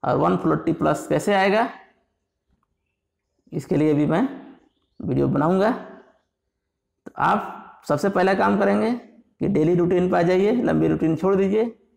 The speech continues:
जो फॉलो नहीं हो रहा होगा आपसे। एक दिन का target set करिए और उसको पढ़िए, सफलता निश्चित मिलेगी। हमारी शुभकामनाएं आपके साथ हैं।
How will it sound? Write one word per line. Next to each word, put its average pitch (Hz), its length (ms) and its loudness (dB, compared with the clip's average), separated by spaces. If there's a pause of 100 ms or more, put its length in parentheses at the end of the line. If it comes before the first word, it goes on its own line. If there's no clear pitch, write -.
(160)
जो 131 140 -2
फॉलो 151 240 0
नहीं 156 200 2
हो 190 100 2
रहा 185 120 2
होगा 190 240 2 (120)
आपसे। 214 280 -2 (1300)
एक 160 160 0
दिन 185 160 2
का 185 60 2
target 180 260 2
set 208 140 -2
करिए 208 300 2 (760)
और 143 100 -4
उसको 139 200 -4
पढ़िए, 202 380 2 (680)
सफलता 139 360 0
निश्चित 143 340 0
मिलेगी। 196 380 2 (200)
हमारी 143 240 0
शुभकामनाएं 147 520 -2
आपके 135 260 -2
साथ 180 280 -2
हैं। 226 180 0